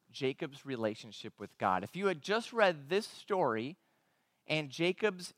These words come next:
interaction with God in this story, how would you characterize their relationship? Would it be, let's say, like a master and their servant? Or how about a lord or sovereign and their subject?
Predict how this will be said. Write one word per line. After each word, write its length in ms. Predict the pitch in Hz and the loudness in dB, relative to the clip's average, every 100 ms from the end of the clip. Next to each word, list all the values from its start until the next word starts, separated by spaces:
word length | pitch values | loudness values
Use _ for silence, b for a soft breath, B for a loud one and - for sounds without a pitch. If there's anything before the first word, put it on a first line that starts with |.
| - | -4
interaction 720 | 175 208 190 160 160 - 156 | -2 2 4 4 2 -4 -2
with 200 | 143 123 | -4 2
God 320 | 156 160 170 | 4 6 6
in 160 | 165 135 | 4 -4
this 120 | 120 | -6
story, 440 | - - 110 107 113 | -8 -2 0 0 -2
how 320 | - 185 208 | 0 4 4
would 200 | 220 185 | 2 -6
you 100 | 190 | -14
characterize 1000 | - - 156 143 - 143 101 104 107 - | -4 4 4 2 -6 0 2 2 0 -6
their 180 | 101 95 | -4 -4
relationship? 800 | 95 120 156 180 - 95 - - _ _ _ _ _ _ _ _ _ _ - | -4 -4 -4 -6 -14 -18 -20 -20 _ _ _ _ _ _ _ _ _ _ -2
Would 140 | 151 | -2
it 180 | 135 - | -2 0
be, 800 | 156 151 151 151 147 147 143 - b b b | 2 4 4 4 4 4 2 -2 b b b
let's 180 | 143 - | -4 -4
say, 300 | - 143 131 | -2 0 4
like 240 | 123 117 | 4 2
a 80 | 120 | -2
master 880 | 113 120 113 127 - - 175 180 180 | -4 2 2 2 -6 -6 -4 -4 -4
and 180 | 139 123 | -6 -4
their 140 | 117 110 | -6 -6
servant? 580 | - 123 139 226 240 - - _ _ _ _ _ _ _ _ | -4 -4 -4 -8 -14 -20 -20 _ _ _ _ _ _ _ _
Or 400 | - 131 127 123 | 2 6 8 6
how 160 | 120 160 | 6 6
about 160 | 160 160 | 6 6
a 60 | |
lord 580 | 127 123 143 156 147 117 | 4 4 6 8 8 6
or 100 | 110 | 0
sovereign 680 | - 147 131 139 120 101 101 | -2 2 6 4 2 -4 -4
and 180 | 113 113 | -4 -4
their 120 | 120 | -4
subject? 720 | - - 180 151 104 76 _ | -6 -4 -4 -4 -10 -10 _